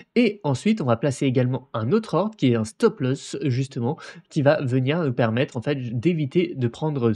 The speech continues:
trop de risques si on a des mouvements de prix trop importants.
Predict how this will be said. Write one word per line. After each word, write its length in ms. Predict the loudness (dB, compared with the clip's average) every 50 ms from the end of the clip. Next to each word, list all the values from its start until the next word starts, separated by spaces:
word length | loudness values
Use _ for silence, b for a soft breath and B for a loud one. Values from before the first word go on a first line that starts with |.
| 0
trop 200 | -4 -2 -2 0
de 100 | 0 2
risques 420 | 2 2 2 0 0 -2 -2 -2 -2 -2 B B B B B B
si 340 | -16 -10 -4 0 0 0 0 -2
on 200 | -2 -2 0 2
a 220 | 2 2 2 0 -2 -2
des 140 | 0 0 0
mouvements 320 | -2 -2 -2 -2 0 0
de 80 | 0 -2
prix 320 | -2 -2 -4 -4 -4 -6 -14
trop 340 | -20 -12 -6 -4 -4 -2 -2
importants. 420 | -2 -2 0 -2 -4 -4 -10 -16